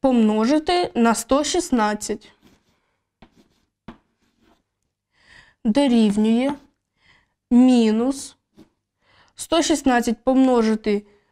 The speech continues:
на десять, це буде тисячу сто шістдесят.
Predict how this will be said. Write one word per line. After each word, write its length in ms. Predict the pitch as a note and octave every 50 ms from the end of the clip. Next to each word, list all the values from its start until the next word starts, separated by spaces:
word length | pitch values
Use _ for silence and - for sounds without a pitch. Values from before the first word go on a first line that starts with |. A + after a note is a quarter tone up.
| _ -
на 180 | C4 C#4 B3+
десять, 600 | G#3 G3 G#3 G3+ G3 G3+ - - B3 C4+ - - _ _ _ _ _ _ _
це 180 | - - B3+ A3
буде 440 | G#3 A3 A#3 A#3 A3+ C4+ D4 D4 - _ _ _ _ _ _ _ _
тисячу 680 | - B3+ A#3+ A3 - C#4 C#4 C4+ - - E4+ F4 F#4+ F#4+ - - _ _ _ _ _ _ _ _ _ - _ _ _ - - _ _ _
сто 460 | - - - - A#3+ A#3+ B3 - - -
шістдесят. 920 | - - - - C4 A#3+ A3+ A#3+ B3+ A3 - - G#3 F#3+ F#3+ G3+ - -